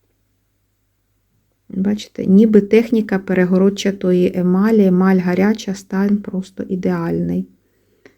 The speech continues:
Ось таку запоночку маю.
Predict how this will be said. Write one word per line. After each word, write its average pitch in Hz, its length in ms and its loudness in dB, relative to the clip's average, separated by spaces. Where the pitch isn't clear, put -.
Ось - 220 -16
таку 180 400 -8
запоночку 220 800 -6
маю. 233 500 0